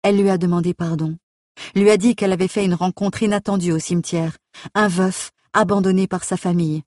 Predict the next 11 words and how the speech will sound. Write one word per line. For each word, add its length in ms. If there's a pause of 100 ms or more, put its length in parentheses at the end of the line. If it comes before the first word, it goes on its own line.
(140)
enfin 240
bref, 380 (340)
une 160
drôle 220
d'histoire. 580 (400)
Elle 100
avait 200
dû 140
s'occuper 420
de 100
tout. 200